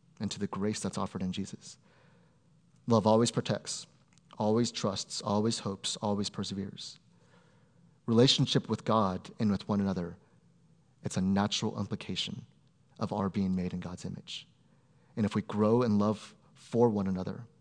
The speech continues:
especially towards those who are different from us, our relationships will be deepened. We will be more fully reflecting the image of God.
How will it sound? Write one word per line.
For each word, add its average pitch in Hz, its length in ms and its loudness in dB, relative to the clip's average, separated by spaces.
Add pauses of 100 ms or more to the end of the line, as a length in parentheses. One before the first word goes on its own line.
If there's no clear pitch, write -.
(440)
especially 131 520 2
towards 117 280 2
those 107 200 0
who 107 80 -4
are 95 60 -2
different 95 280 -6
from 98 160 -8
us, - 280 -16 (760)
our 113 100 4
relationships 110 600 2
will 101 80 -2
be 95 100 -2
deepened. - 500 -6 (840)
We 117 100 4
will 110 80 4
be 101 160 4
more 104 320 4
fully 123 520 2
reflecting 104 680 -2
the 92 120 -4
image 95 240 0
of 92 80 -8
God. - 320 -10